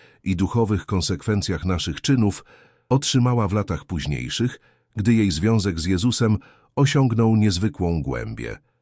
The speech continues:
To nie była powierzchowna pobożność. Faustyna doświadczała stanów mistycznych,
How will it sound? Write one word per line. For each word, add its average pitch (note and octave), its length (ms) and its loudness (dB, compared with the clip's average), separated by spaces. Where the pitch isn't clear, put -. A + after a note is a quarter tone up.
To C#3 240 4
nie C3+ 160 6
była G2+ 320 2
powierzchowna D#2 640 -2
pobożność. B1 800 -8
Faustyna C#3 520 2
doświadczała A2 760 -2
stanów G2+ 400 0
mistycznych, D2 680 -4